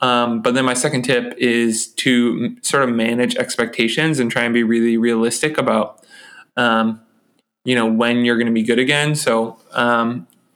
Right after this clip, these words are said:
you know, all of that base training you do is,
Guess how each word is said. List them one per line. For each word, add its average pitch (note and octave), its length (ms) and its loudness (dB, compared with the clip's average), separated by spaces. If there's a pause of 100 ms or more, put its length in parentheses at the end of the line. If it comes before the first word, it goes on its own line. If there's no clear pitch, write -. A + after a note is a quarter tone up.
(1300)
you D3+ 100 2
know, D3 120 2
all D#3 200 2
of F#3 80 0
that C3 220 0
base C#3 180 0
training C#3+ 240 0
you B2+ 100 2
do B2 220 4
is, B2 160 0